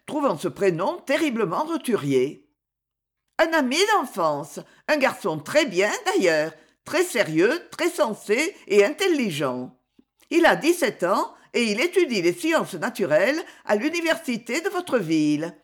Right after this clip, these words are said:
Il est recommandé au docteur Gaillère, qui vous parlera de lui sans doute. Vous connaissez le docteur Gaillère ? Oh, si nous le connaissons, exclama mademoiselle Audimbert. D'abord,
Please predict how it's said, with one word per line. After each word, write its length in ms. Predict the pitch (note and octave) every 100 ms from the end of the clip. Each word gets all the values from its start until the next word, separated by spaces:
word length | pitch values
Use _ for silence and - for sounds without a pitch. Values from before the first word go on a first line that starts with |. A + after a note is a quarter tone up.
| _ _ _ A3+
Il 100 | A#3+
est 60 |
recommandé 680 | A#3 D4+ F4+ E4 C#4+ B3 C4+
au 80 | E3+
docteur 400 | F#3 - E3+ C3
Gaillère, 540 | B3 F#3 D#3 G#3 D4+ F#4 -
qui 100 | B3
vous 140 | G#3 F3
parlera 400 | D#4 E4 D4+ C#4+
de 120 | G#3
lui 300 | G3+ G3 F4
sans 240 | - D4+
doute. 480 | B3 D#3 C#3+ D3 D3 D3+ _ _ _ _ -
Vous 120 | C#4
connaissez 520 | E4 E4 C4 - A#3+
le 140 | F4 G4+
docteur 340 | D#4+ - G#3+
Gaillère ? 540 | F3 E3+ D#3 E3 G#3 D4+ G#4+ - _ _ _ _ _ _ _ _ _ -
Oh, 300 | E4+ D#4+ B3+ -
si 160 | F4
nous 120 | E4
le 100 | A#3
connaissons, 580 | G3+ F3+ D3+ C#3+ B3+ F4+ A4+ - -
exclama 520 | A3+ G#3+ A#3 C4 C4
mademoiselle 440 | E4+ C4 G3 G#3 F3+
Audimbert. 680 | D#3+ E3 D#3 D3+ D3+ C#3 - _ _ -
D'abord, 640 | - D3+ E3 E4 A#4+